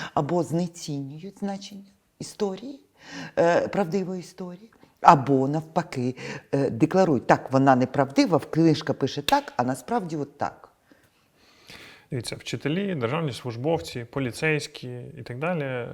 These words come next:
Speaker 2: люди, які, е, власне, займають такі важливі суспільні, е, сфери, вони повинні бути там, ну, кваліфіковані, відповідати, е,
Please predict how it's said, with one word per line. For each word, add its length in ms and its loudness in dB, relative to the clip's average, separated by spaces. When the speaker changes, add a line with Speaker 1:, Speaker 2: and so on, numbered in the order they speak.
Speaker 2:
люди, 340 -2
які, 280 -6
е, 300 -6
власне, 300 -14
займають 360 -4
такі 220 -4
важливі 540 -2
суспільні, 760 -10
е, 640 -10
сфери, 600 -2
вони 200 -2
повинні 440 -6
бути 600 -8
там, 120 -12
ну, 200 -16
кваліфіковані, 1080 0
відповідати, 840 -4
е, 400 -10